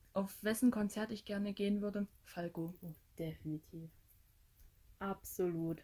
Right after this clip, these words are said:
Speaker 1: Ich liebe den Mann.
Speaker 2: Und das wär halt man kann TikTok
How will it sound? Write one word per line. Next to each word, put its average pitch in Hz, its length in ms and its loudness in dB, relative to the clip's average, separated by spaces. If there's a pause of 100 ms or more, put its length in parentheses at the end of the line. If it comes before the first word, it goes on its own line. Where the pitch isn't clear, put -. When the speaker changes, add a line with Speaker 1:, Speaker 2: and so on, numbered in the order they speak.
(160)
Speaker 1:
Ich - 160 -12
liebe 208 240 0
den 190 220 2
Mann. 185 260 2 (760)
Speaker 2:
Und 214 160 4
das 220 180 8
wär 226 140 8
halt 202 300 4 (1040)
man 202 300 6
kann 202 300 4
TikTok 208 560 0